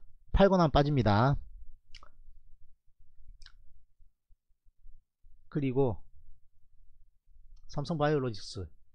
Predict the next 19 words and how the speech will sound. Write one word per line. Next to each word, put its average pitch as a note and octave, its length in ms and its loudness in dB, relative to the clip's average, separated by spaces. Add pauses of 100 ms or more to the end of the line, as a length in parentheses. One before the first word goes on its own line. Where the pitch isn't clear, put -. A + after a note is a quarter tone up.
(140)
아찔하긴 F3 500 4
했습니다만 B2 540 4
여기서 D3+ 500 6
사십오만 E3 1040 2
원 F#3+ 180 2
인근에 F#3+ 240 2
사서 C#3+ 260 4
오십오만 A#2 560 4
원에 A3 140 6
팔고 E3 240 4
나옵니다. C3 580 4 (1200)
손절 E3 520 8 (260)
여기 F3+ 240 8
다시 F3 340 10
눌려주고 E3+ 440 10
다시 F#3+ 280 10
들어가는데 C#3+ 520 8
오프로 E3 420 10
깨지니까 G3+ 360 6